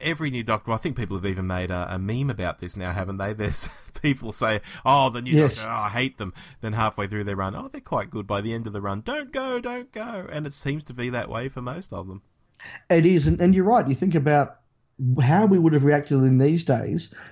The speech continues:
Speaker 2: if Tom Baker had been cast. If we'd had Twitter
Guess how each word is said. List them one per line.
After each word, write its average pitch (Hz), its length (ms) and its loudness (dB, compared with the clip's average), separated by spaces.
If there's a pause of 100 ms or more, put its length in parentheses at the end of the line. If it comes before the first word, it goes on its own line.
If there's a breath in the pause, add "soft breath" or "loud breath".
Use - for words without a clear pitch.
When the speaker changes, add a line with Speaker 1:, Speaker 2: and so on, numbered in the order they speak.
(440 loud breath)
Speaker 2:
if 156 160 6 (500)
Tom 160 220 4
Baker 156 320 4
had 139 120 2
been 123 200 2
cast. 117 300 -2
If 160 40 0
we'd 254 140 4
had 175 180 4
Twitter - 440 0